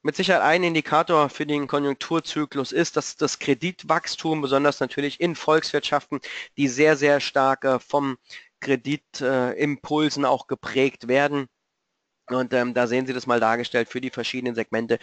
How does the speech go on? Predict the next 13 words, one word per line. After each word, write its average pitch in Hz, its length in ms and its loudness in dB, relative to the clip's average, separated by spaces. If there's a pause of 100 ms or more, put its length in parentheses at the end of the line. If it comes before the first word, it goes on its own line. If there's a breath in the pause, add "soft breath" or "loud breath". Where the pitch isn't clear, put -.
(440 loud breath)
ähm, 120 360 2
eben 123 240 -2
die 120 220 0
Bankkredite, 127 960 0 (420)
ähm, 117 220 -2
in 151 160 2
der 139 120 4
Jahresveränderung 123 1000 2
in 120 100 0
den 131 140 4
U 120 200 0
S 117 120 -2
A 123 280 2